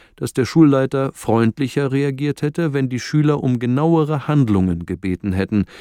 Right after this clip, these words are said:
statt um ein vages Verhalten wie faire Behandlung. In unserer gemeinsamen Arbeit entwickelten wir Möglichkeiten, wie die Schüler ihre Bitten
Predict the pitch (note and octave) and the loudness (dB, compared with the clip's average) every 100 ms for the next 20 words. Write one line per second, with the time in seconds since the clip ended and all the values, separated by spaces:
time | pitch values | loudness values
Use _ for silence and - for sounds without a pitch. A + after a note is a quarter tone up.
0 | - - - C3 A#2 D#3+ C#3 C#3 A#2 A2 | -20 -20 -6 -4 -4 0 0 0 0 0
1 | A2+ A#2 A#2+ - - G2 G#2+ A#2+ - B2+ | 0 0 -4 -4 -4 -2 -2 -2 0 0
2 | A#2 G#2+ G#2+ - - A#2 A2 G#2+ G2+ G#2+ | 0 0 -2 -2 -2 0 0 0 -2 -2
3 | C3+ E2 D2+ - _ _ _ _ _ _ | -2 -6 -14 -20 _ _ _ _ _ _
4 | _ _ _ _ _ _ _ - C#3+ D#3+ | _ _ _ _ _ _ _ -2 2 4
5 | D#3 D#3+ D3+ D#3 F#3 D#3+ D3+ C#3 A#2 A#2 | 4 2 2 2 4 4 2 2 -2 -2
6 | C#3 C3+ - A#2+ C#3 C#3+ B2+ A2+ G#2+ A#2 | -2 -4 -4 -4 -4 -2 0 2 4 2
7 | C3+ C3 - B2 B2+ C3 A#2 A2 G#2 - | 0 -6 -4 -6 -2 -4 -2 -4 -4 0
8 | D#3+ D#3+ D#3+ A#2+ A2 G2+ B2 - C3+ B2+ | 0 0 -2 -2 -2 -2 -4 -4 0 2